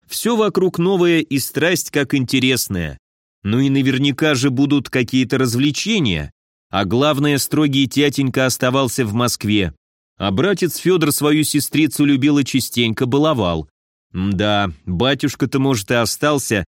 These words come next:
да вдовая боярыня Захарина Юрьева его с успехом заменила, не стесняясь в случае гнева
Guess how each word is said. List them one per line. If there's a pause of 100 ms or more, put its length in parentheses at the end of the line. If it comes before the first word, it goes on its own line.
(320)
да
вдовая
боярыня
Захарина
Юрьева
его
с
успехом
заменила, (320)
не
стесняясь
в
случае
гнева